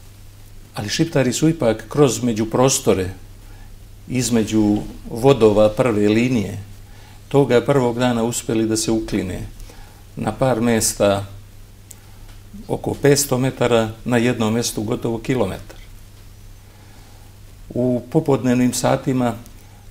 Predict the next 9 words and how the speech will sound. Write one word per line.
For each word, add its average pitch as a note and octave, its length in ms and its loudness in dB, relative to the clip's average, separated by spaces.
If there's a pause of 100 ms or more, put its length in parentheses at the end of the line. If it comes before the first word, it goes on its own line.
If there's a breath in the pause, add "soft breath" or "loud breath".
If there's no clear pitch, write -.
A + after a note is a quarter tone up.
(180)
već A#2+ 560 0 (1040)
mi A2+ 120 -6
se A#2 180 -2
javljao A2+ 580 2 (280)
kapetan G#2+ 480 -2
Mišić C3 500 -2 (720 loud breath)
da A#2+ 440 4
karaula B2+ 440 2 (120)
Gorožup, G#2+ 420 2